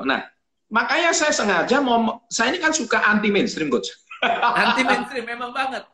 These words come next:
Speaker 2: banget. <laughs>
Speaker 1: Saya ini orangnya anti mainstream. Saya ini, saya lebih suka dihina-hina orang gitu.
Speaker 2: Iya.
Speaker 1: Iya kan, kalau, kalau anak-anak muda kan pengen dielu-elukan orang, pengen terkenal. Saya suka di,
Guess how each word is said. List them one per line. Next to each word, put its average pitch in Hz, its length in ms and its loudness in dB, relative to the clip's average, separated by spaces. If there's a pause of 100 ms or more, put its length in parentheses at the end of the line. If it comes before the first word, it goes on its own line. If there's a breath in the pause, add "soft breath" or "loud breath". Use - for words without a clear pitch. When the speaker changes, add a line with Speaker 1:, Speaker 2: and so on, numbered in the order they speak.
Speaker 2:
banget. 202 320 -6 (420)
<laughs> - 380 -12
Speaker 1:
Saya 240 320 2
ini 339 80 0
orangnya 285 400 6
anti 254 160 0
mainstream. 233 400 0
Saya 233 160 2
ini, 349 160 0 (880)
saya 339 320 2
lebih 233 160 4
suka 262 320 0
dihina-hina 190 720 6
orang 240 400 4
gitu. 120 160 -6 (800)
Speaker 2:
Iya. 143 320 -4
Speaker 1:
Iya 117 240 -8
kan, 214 160 -10
kalau, 220 320 0
kalau 240 240 2
anak-anak 240 320 2
muda 240 240 2
kan 349 160 2
pengen 254 160 2
dielu-elukan 190 720 6
orang, 131 320 2
pengen 151 240 -2
terkenal. 113 680 0
Saya 370 300 0
suka 233 320 -4
di, 180 320 0